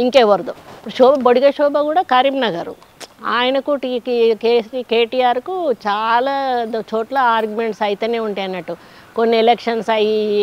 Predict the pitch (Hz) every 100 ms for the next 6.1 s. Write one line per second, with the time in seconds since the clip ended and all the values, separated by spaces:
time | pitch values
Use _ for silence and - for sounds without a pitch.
0 | 202 208 208 208 208 196 - - - -
1 | 220 190 214 214 208 - 226 214 202 208
2 | - 214 202 - 202 196 220 - 220 214
3 | 214 208 214 190 202 208 190 190 196 190
4 | 190 180 185 185 180 202 196 190 196 -
5 | 240 220 220 208 214 202 175 165 165 -
6 | 151